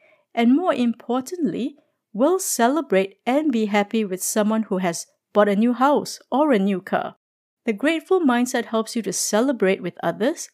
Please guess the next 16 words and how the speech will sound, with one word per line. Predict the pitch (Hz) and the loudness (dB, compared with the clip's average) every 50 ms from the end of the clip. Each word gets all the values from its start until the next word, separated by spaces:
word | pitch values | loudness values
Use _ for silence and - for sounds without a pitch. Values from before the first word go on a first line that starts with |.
| _ _ _ _ _ _ | _ _ _ _ _ _
their | 196 190 190 196 | 0 2 2 0
successes. | 196 - 185 - - - 175 165 - - - - - - - - _ _ _ _ _ _ _ _ _ _ _ _ _ - | -2 -4 -6 -6 -6 -6 -6 -6 -8 -10 -12 -12 -14 -16 -18 -20 _ _ _ _ _ _ _ _ _ _ _ _ _ -8
The | 180 190 | -8 -6
comparison | 190 - 208 202 - 247 262 302 320 - - 359 359 | -4 -4 -4 -2 0 2 2 2 2 0 -2 -2 0
mindset, | 277 233 233 240 233 - 233 - - | 0 0 0 0 -2 -4 -6 -4 -2
on | 196 196 196 | -2 -2 -2
the | 185 180 - _ | -4 -6 -4 _
other | - 233 247 349 349 | -2 0 0 -2 -2
hand, | 294 214 160 175 202 254 - - _ _ _ _ _ _ | 0 -2 -2 0 -2 -4 -6 -12 _ _ _ _ _ _
holds | - 277 330 349 339 - | 0 0 0 0 0 -2
you | 339 294 | -4 -2
back | - 247 233 247 226 - | 0 2 0 0 0 0
and | 214 190 185 196 | -2 -2 0 0
makes | 214 247 247 - - - | 0 -2 -2 -6 -6 -6
you | 247 - - _ | -8 -8 -4 _
envious | 214 233 269 320 320 - 226 185 - 185 - - - | 0 2 2 2 2 0 -2 -2 -2 -6 -10 -12 -14